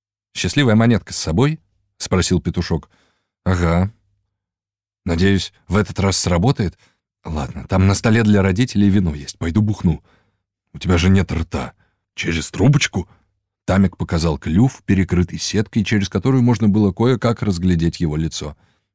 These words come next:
«Давай, и хохолок поправь», сказал робот вслед. «А тебя пусть мой хохолок не интересует», ответил тот. «Да». Робот оглядел зал и увидел прямо на сцене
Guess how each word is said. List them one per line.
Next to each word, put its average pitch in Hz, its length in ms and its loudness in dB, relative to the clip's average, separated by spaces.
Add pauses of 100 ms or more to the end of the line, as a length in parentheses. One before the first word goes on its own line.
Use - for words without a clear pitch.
«Давай, 80 800 -2 (420)
и 85 80 -4
хохолок 107 520 0
поправь», 73 440 -6 (580)
сказал 85 440 0
робот 76 260 -4
вслед. - 380 -10 (760)
«А - 80 -14
тебя 110 220 0
пусть 101 220 0
мой 107 160 4
хохолок 104 420 0
не 104 80 4
интересует», 92 880 0 (220)
ответил 82 400 -4
тот. 73 260 -8 (760)
«Да». 71 800 -4 (920)
Робот 120 400 2
оглядел 92 460 2
зал 117 360 0 (320)
и 101 80 2
увидел 123 480 4
прямо 95 340 2
на 82 120 0
сцене 127 520 -4